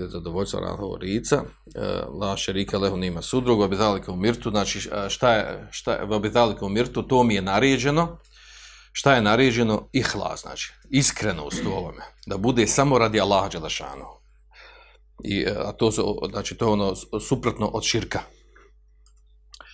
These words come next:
Kaže, wa ana awwalu muslimin, ja sam prvi musliman. Pa se Allah Žešanu naređuje poslaniku Muhammedu sallallahu alejhi ve sellem da kaže da je prvi musliman.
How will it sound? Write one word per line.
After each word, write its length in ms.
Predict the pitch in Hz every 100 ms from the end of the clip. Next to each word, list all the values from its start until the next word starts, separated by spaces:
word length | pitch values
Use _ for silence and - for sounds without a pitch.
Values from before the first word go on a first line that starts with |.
| - - - - -
Kaže, 200 | 127 120
wa 140 | 127
ana 180 | 151 131
awwalu 280 | 143 131 110
muslimin, 760 | 107 117 110 120 165 185 185 - _ _ _ _ _
ja 280 | 113 127 135
sam 240 | 131 113
prvi 380 | 139 135 139 131
musliman. 580 | 117 - 117 110 90 69 _ _ _ _ _ _ - - - - _ _ _ _ - - -
Pa 100 | 120
se 120 | 113 127
Allah 200 | 127 107
Žešanu 260 | 135 131
naređuje 380 | 117 123 139 117
poslaniku 480 | 113 123 120 139 120
Muhammedu 320 | 110 135 117
sallallahu 280 | 120 107 139
alejhi 0 |
ve 100 | 143
sellem 20 |
da 180 | 123 139
kaže 140 | 127
da 80 | 113
je 40 |
prvi 200 | 117 117
musliman. 440 | 101 - 92 80